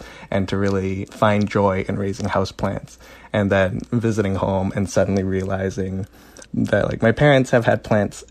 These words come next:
in their home for my entire life, <laughs> where, like, it's, it's something that I grew up around but never really noticed until suddenly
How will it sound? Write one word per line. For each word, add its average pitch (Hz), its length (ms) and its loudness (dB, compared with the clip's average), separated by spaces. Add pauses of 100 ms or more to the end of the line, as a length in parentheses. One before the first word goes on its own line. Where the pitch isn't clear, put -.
in 123 160 8
their 117 160 8
home 117 380 6
for 107 1000 4
my 131 280 6
entire 135 520 8
life, 147 520 4
<laughs> - 0 -
where, 151 580 6
like, 196 320 4 (280)
it's, 143 440 4
it's 135 180 4
something 156 300 6
that 143 120 8
I 143 60 8
grew 135 160 6
up 131 100 4
around 139 220 6
but 131 140 6
never 135 640 6 (680)
really 151 960 6 (540)
noticed 190 960 6 (160)
until 131 560 6
suddenly 123 800 4